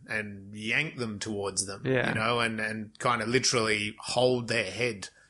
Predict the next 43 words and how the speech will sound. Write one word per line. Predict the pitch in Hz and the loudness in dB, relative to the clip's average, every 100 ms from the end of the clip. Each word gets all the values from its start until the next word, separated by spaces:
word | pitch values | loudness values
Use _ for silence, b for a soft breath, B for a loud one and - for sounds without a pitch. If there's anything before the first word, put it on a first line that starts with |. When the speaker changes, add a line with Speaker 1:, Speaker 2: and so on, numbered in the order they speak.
| - | -2
Speaker 1:
to | - | 2
their | 110 110 | 4 2
mouth. | 113 117 107 101 175 | 2 0 0 -2 2
Speaker 2:
Yeah, | 151 | 2
Speaker 1:
You | 135 | 2
know? | - | 2
Speaker 2:
and | 170 | 2
Speaker 1:
So, | 160 135 127 B B | 4 2 2 B B
so | B 170 | B 2
it | 170 | 4
is | 170 196 170 | 4 2 2
context. | 127 - 127 110 113 113 - | 0 0 0 0 0 0 2
Speaker 2:
You | 233 | 2
Speaker 1:
There | 269 | 4
Speaker 2:
also | 190 | 4
Speaker 1:
is | 214 | 4
Speaker 2:
gotta | 190 | 4
wonder, | 180 202 175 | 4 4 6
though, | 151 | 6
Speaker 1:
context. | 147 156 - - _ | 4 2 -4 -16 _
Speaker 2:
she's | - - 233 233 | -2 2 4 4
a | 185 | 4
robot. | 143 139 170 156 123 143 165 - | 4 4 4 4 2 0 -4 -4
Speaker 1:
Mm. | 120 117 113 104 90 - _ _ _ _ - | -4 -2 -4 -4 -8 -16 _ _ _ _ 0
Speaker 2:
Where | 175 185 | 4 6
do | 151 | 6
her | 165 | 6
rights | 143 143 151 156 - | 6 4 4 2 0
start | - 135 113 117 | 0 2 0 0
and | 113 | 0
end? | - 107 135 | 0 2 0
It's, | 160 | 2
I | 196 | 4
mean, | 180 170 | 6 6
Speaker 1:
<laughs> | 156 | 4
Speaker 2:
that, | 180 196 | 2 2
that's | 170 175 151 | 2 4 6
another | 156 190 190 | 6 6 6
thing | 139 | 6
Speaker 1:
Yeah. | 113 | 6
Speaker 2:
here | 147 | 4
is | 147 | 4
that | 127 | 0